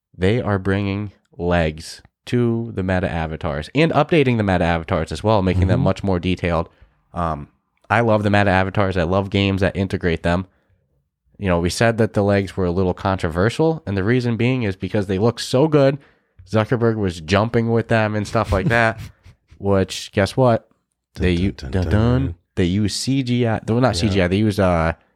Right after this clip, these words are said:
Speaker 1: motion capture for it. So they had somebody in there with, you know, probably leg suit on, do a little jump, do, and then they said that that was their upcoming leg.
Speaker 2: Imagining auditioning for Zuck's legs.
Speaker 1: They probably just had him do it.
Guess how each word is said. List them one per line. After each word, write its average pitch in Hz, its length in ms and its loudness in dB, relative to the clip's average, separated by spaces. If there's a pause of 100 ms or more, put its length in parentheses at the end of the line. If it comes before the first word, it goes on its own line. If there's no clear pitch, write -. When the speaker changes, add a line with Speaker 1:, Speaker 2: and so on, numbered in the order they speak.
(300)
Speaker 1:
motion 113 380 2
capture 80 420 -2
for 73 280 -6
it. - 80 -12 (300)
So 92 140 -4
they 95 140 0
had 107 200 0
somebody 101 320 0
in 92 100 0
there 92 140 2
with, 90 100 -2 (180)
you 95 100 -6
know, 78 200 -4 (260)
probably 104 260 0
leg 95 360 2
suit 92 240 0
on, 82 340 -2 (460)
do 127 160 2
a - 20 6
little 131 280 4
jump, 117 420 2
do, 123 180 4
and 120 160 0
then 113 160 4
they 117 120 0
said 123 160 0
that 113 140 0
that 107 140 2
was 98 180 0
their 95 180 0
upcoming 92 380 0
leg. 95 180 2
Speaker 2:
Imagining 98 120 4 (140)
auditioning 82 520 -2
for - 160 -4
Zuck's 80 440 -2
legs. 80 380 -4 (1500)
Speaker 1:
They 139 100 -6
probably 151 260 0
just 135 140 0
had 143 160 4
him 143 120 0
do 147 160 2
it. - 140 -4